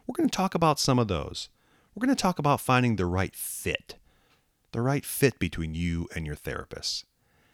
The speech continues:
I think it's helpful to narrow down who you're interested in working with based on their academic credentials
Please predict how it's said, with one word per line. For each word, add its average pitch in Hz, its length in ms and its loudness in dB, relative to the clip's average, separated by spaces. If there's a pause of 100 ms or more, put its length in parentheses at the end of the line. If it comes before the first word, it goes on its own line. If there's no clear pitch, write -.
(340)
I 151 80 0
think 254 180 0
it's - 120 -2
helpful 151 340 2
to 104 100 -2
narrow 113 340 2
down 98 380 -2
who 92 100 -4
you're 85 180 0
interested 82 340 -6
in 80 100 -4
working 80 300 -6
with 73 180 -6
based 82 280 -4
on 82 120 -2
their 78 140 -2
academic 82 480 -2
credentials 82 640 -4